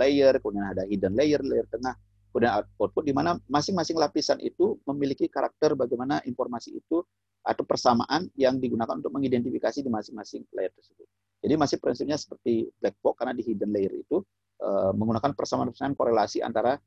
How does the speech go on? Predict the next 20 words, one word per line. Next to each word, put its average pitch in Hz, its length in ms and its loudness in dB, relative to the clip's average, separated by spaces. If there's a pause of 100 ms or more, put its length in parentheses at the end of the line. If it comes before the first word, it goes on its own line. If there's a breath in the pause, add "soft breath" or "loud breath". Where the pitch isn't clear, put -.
(320)
eh, 107 240 -2
apa 123 160 -2
namanya, 120 400 0
eh, 98 880 0
karakter, 143 560 4
ya, - 160 -2
karakter 127 320 0
dari 110 240 2
inputan 104 400 -6
dan 95 160 -4 (260)
luaran. 85 320 -8 (480)
Ya. - 140 -14 (1400)
Nah, 135 160 2
kemudian 170 320 6
yang 175 180 8 (220)
berikutnya 160 640 4
ada 156 240 6
disebut 139 480 0
dengan, 139 400 4
eh, 120 580 6